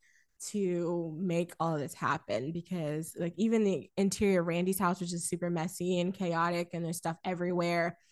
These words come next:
um, that was not there. Like, none of that stuff existed. They all, like, her art department really came together to put stuff in the house. They painted the houses and had them for, like, a couple days and then took everything out of there and painted it back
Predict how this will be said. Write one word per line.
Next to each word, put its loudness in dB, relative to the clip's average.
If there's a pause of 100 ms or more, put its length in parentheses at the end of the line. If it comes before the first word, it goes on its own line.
(420)
um, 4
that 8
was 4
not 6
there. 4
Like, -2
none 4
of 6
that 4
stuff -2
existed. -6
They -4
all, 0 (380)
like, -4
her 0
art 2
department -2
really 0
came -4
together -2
to -6
put -6
stuff -4 (100)
in -2
the -2
house. -4
They -4
painted -2
the 0
houses 0 (460)
and 2 (140)
had 6
them 4
for, 0
like, 0
a -6
couple 2
days 4
and 0
then 0 (160)
took -6
everything 0
out 2
of 0
there 2
and 0
painted 0
it 0
back 2